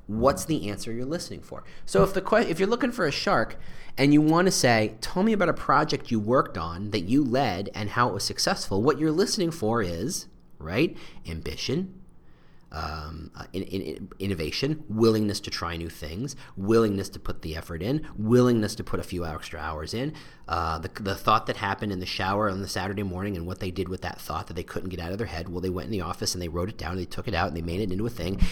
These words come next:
and they used it to sell a thing. They did it right then. They couldn't take it out of their head. That sounds like a shark.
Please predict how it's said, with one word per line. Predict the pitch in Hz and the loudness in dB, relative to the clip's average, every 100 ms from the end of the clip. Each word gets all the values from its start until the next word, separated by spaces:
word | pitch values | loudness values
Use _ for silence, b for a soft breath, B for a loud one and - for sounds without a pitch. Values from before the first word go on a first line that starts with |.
| B - | B 2
and | 104 | 2
they | |
used | 98 95 95 | 2 0 -2
it | 113 | -2
to | 101 | -2
sell | - 92 | -2 -2
a | 107 | 0
thing. | 202 95 67 | 0 0 -4
They | 87 | -4
did | 95 | -2
it | 107 | -2
right | 98 107 95 | 0 -2 0
then. | 160 95 | -2 -2
They | 82 | -4
couldn't | - 104 - | -4 -2 -2
take | 95 90 | -4 -6
it | 87 | -6
out | 92 | -6
of | |
their | 110 | -6
head. | - 156 80 - B - | -4 -6 -6 -10 B -10
That | 85 90 98 - - - | -2 0 2 0 -6 -8
sounds | - 69 71 101 113 - | -8 -6 -4 -4 -4 -8
like | 71 69 85 - | -8 -8 -8 -8
a | - | -6
shark. | - - 175 82 - | -4 4 4 4 -4